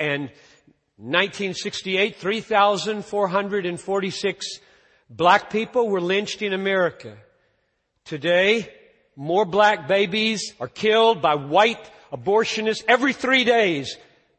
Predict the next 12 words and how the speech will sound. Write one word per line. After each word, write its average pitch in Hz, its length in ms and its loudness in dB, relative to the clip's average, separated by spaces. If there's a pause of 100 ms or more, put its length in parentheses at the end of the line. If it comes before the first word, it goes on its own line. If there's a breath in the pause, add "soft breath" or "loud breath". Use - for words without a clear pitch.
(140)
than 160 220 -2
those 160 240 -2
lynched 156 340 -6
in 135 140 -6
those 135 420 -6 (720)
eighty-six - 1600 -14 (100)
years. 107 800 -18 (4000)
I'm 127 140 -10
getting 135 280 -6
ahead 131 220 -6
of 110 60 -10
myself. 107 680 -18